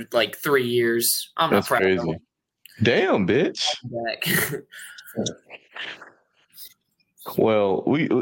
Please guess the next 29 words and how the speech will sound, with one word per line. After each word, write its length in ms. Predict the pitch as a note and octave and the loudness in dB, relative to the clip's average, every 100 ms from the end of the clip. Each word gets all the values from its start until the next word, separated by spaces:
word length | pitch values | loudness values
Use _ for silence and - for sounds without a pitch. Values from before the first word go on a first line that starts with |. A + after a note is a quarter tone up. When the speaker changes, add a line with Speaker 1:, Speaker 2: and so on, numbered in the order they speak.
| - | 0
Speaker 2:
you 160 | D3+ | 2
got 140 | E3+ G2+ | 2 2
off 200 | F2+ F2 | 0 0
topic 380 | A2 F2 F2 D#2+ | 0 2 0 2
there. 260 | D2+ D#2 | 2 2
We're 80 | G#2+ | 0
talking 220 | B2+ A2+ | 0 0
about, 300 | F#2 D#2+ D#2 - - _ _ _ - - - | 2 0 0 -4 -16 _ _ _ -20 -16 0
anywho, 400 | C3 E2 D#2+ - - - G#2 | 2 2 0 -4 -10 -12 0
we 140 | C3 | 0
should, 260 | G3 E3 C#3+ | 2 2 2
um, 440 | B2+ A#2 G#2 G2 - | 2 2 2 0 -2
you 380 | E3 - - A2+ | -4 -2 0 0
know, 80 | G#2+ | 2
Speaker 1:
<laughs> 100 | G#2 | 2
Speaker 2:
review 260 | G#2 A#2+ | 2 2
his 100 | A#2+ | 2
match 280 | G#2+ A#2 A2+ | 2 2 2
next 220 | A#2+ A#2 | 0 2
week. 220 | B2 B2+ C3 _ _ _ _ | 2 2 0 _ _ _ _
Speaker 1:
Yeah, 240 | D3 D3+ C#3 | 0 2 2
sure. 440 | - C#3+ B2+ B2+ - _ - - - - C#3 - _ - _ _ - - - - _ _ | 0 -2 -2 -4 -12 _ -8 -8 -14 -12 -12 -12 _ -20 _ _ -20 -20 -20 -20 _ _
He 140 | - F#3 | 2 4
was 120 | C4+ | 4
on 140 | F4 | 2
T 140 | D#4 B3+ | 4 6
V 160 | F4+ | 6
this 180 | G4+ - | 6 4
week, 360 | C3 B2+ - | 2 0 -2